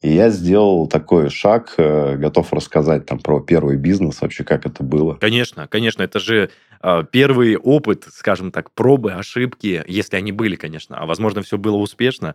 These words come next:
Speaker 1: Не, не, ошибок, э, ошибок было очень много, готов, да, поделиться и так далее.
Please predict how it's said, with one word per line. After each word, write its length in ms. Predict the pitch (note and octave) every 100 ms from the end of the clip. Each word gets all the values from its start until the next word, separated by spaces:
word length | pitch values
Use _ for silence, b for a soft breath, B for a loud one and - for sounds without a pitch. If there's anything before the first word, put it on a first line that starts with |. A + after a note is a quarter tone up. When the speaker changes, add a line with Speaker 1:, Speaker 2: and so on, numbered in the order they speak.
| -
Speaker 1:
Не, 460 | D#2+ E2+ F2 F2
не, 120 | E2+ F2
ошибок, 600 | D#2 - G2 F#2+ D#2 -
э, 280 | - D2+ D2+
ошибок 420 | D#2+ - G#2+ F#2+
было 280 | E2 F#2+ G2
очень 340 | G2+ - F#2
много, 360 | F#2 G#2 A2 F2+
готов, 420 | F2 E2 F2 D#2+
да, 140 | D#2
поделиться 680 | D2+ E2+ E2 E2+ G2+ - -
и 60 | D2
так 240 | D2 D#2
далее. 320 | D#2 D#2 C#2+